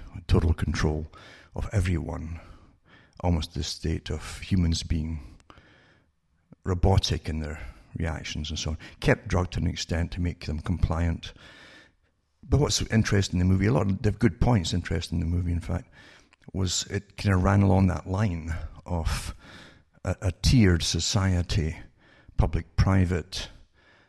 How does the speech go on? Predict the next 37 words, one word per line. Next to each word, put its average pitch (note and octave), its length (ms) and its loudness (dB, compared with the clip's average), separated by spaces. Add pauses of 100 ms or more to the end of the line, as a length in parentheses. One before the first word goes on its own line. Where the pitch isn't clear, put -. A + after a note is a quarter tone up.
(200)
right F2 220 -6
down E2+ 280 0
to E2+ 160 -2
having E2 480 -4 (340)
the G#2 140 4
ultra - 360 4
elite F2+ 240 0
at - 80 -4
the E2 80 -8
top E2+ 360 -2
that - 100 -10
owned F#2+ 280 4
everything, D#2+ 400 0
basically, E2 680 -4
which - 200 -4
is - 160 -4
always D#2+ 320 0
the D#2+ 120 -2
way, D#2+ 220 -2
like D#2+ 280 -6 (340)
Charles D#2 320 -4
Galton E2+ 320 -2
Darwin E2 360 -2
prattled E2 360 0
on E2 100 2
about. F2+ 240 2 (720)
But G#2+ 180 2
also B2 320 2
the F#2+ 100 0
Darwin F#2+ 380 4
family, G#2+ 500 4
and F2+ 160 4
Aldous F2+ 400 4
Huxley - 360 0
and D#2+ 140 0
so G2+ 180 0
on, F#2 160 2